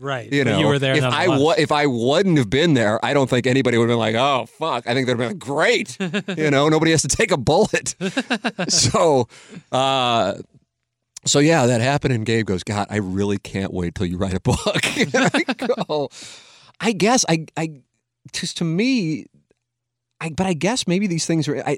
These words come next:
Speaker 2: so I'm sitting there thinking to myself, when I think about writing a book, I'm not necessarily talking about, like, threesomes and foursomes and the, the, uh, whatever, I think either the eightsome or the tensome that, that, that occurred. I,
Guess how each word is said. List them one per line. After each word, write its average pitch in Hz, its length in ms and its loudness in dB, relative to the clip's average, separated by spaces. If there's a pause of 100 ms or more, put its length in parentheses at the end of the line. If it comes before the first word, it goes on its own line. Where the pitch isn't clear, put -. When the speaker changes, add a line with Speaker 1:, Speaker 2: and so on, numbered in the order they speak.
(140)
Speaker 2:
so 156 220 -2
I'm 147 180 -2
sitting - 280 -8
there 190 100 -2
thinking 185 240 -4
to - 40 -4
myself, 127 520 -2 (500)
when 143 100 2
I 233 80 4
think 233 160 0
about 131 120 4
writing 120 220 2
a 95 60 -2
book, 170 400 2
I'm 143 100 0
not 151 120 -2
necessarily 123 320 -2
talking 143 340 -2
about, 98 260 -4
like, 92 380 -10 (520)
threesomes 139 420 -2
and 98 140 -4
foursomes 110 640 -4
and 92 380 -10
the, 104 300 -12
the, 92 480 -10
uh, 90 360 -10 (640)
whatever, 107 340 -4
I 90 60 -4
think 107 180 -8
either 90 240 -8
the 90 160 -8
eightsome - 420 -6
or 92 40 -4
the 87 100 -8
tensome 120 600 -4 (500)
that, 101 220 -8 (180)
that, 101 240 -10
that 101 160 -10
occurred. 95 460 -8 (920)
I, 120 280 0